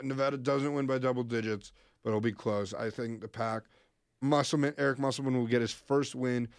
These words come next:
in San Diego since, uh, probably his time, probably since his time at University of San Diego. I don't know about that one, but, uh,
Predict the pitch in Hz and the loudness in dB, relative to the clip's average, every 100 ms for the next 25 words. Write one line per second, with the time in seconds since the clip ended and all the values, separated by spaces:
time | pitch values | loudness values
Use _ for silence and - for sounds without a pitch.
0 | - _ _ 127 123 - 131 127 123 120 | -20 _ _ -2 0 0 0 2 4 4
1 | 113 120 120 - 139 131 120 - - 123 | 4 4 2 0 -2 -2 -4 -8 -2 2
2 | 117 120 110 - _ _ _ _ _ _ | 4 4 2 -4 _ _ _ _ _ _
3 | _ - 143 180 185 190 185 160 170 - | _ 0 4 4 6 4 6 6 4 2
4 | - _ _ _ - 143 147 160 160 147 | -10 _ _ _ -8 -2 0 0 0 -4
5 | - _ _ _ _ _ _ _ - 147 | -8 _ _ _ _ _ _ _ 0 2
6 | 160 170 156 156 - 156 135 143 139 143 | 2 0 -2 -2 0 -2 -2 -6 -4 -2
7 | 143 143 143 131 120 - 131 127 127 131 | 0 0 -2 0 0 2 2 4 4 4
8 | 127 127 - 113 117 123 117 117 107 120 | 4 2 0 -2 0 0 0 0 0 -2
9 | 117 120 117 104 101 - _ _ _ _ | 0 -2 -2 -4 -6 -8 _ _ _ _
10 | - 139 147 | 0 4 4